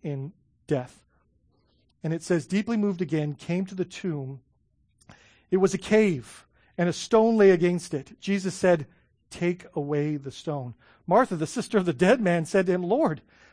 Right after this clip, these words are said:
by this time there will be an odor.'" King James, I always say this, you know, "But Lord, but he'll stinketh." You know, um,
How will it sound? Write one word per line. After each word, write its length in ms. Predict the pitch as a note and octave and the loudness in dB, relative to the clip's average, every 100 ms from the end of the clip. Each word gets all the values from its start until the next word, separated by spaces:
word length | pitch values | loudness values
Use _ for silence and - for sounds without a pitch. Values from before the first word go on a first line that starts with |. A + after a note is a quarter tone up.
| - | 2
by 120 | G3+ | 2
this 220 | A3+ D4 | 2 -2
time 400 | - A#3+ C4+ G3 | 2 4 4 2
there 140 | F3 F#3+ | 2 2
will 120 | F3+ | 0
be 200 | D#3+ G#3 | 0 0
an 120 | F3 - | 0 0
odor.'" 460 | G#3+ C#4+ D#4 B2+ - _ _ _ _ _ _ - | 0 2 0 -2 -10 _ _ _ _ _ _ -18
King 180 | - A3 | -2 0
James, 260 | F3+ G3+ E3+ | 2 2 4
I 100 | E3 | 2
always 140 | E3+ | 2
say 140 | - E3+ | -2 0
this, 240 | D#3+ - | -2 -2
you 60 | D#3 | -6
know, 120 | D3+ | -4
"But 200 | D3 G#3+ | -6 -6
Lord, 500 | F3+ D#4 C#4+ D#3+ G3+ | -4 -2 -2 -4 -6
but 120 | F#3 | -6
he'll 260 | - C#4 C4 | -6 -8 -8
stinketh." 640 | - - E4 - - - _ _ _ _ - | -12 -10 -8 -8 -10 -14 _ _ _ _ -4
You 100 | G#3 | 2
know, 280 | G3+ G3+ | 2 4
um, 240 | F3+ E3 | 2 2